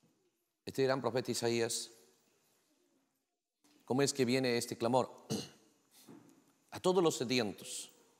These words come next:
venid a las aguas". Observe, observe cómo es que Dios,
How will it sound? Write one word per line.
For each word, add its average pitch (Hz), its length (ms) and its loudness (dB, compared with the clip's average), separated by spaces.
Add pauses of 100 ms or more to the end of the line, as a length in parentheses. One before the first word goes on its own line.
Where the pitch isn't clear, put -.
venid 104 200 -4
a - 20 -4
las 95 200 -4
aguas". - 340 -10 (460)
Observe, 156 760 4
observe 156 360 2
cómo 147 180 2
es 151 100 2
que 135 100 0
Dios, 127 540 2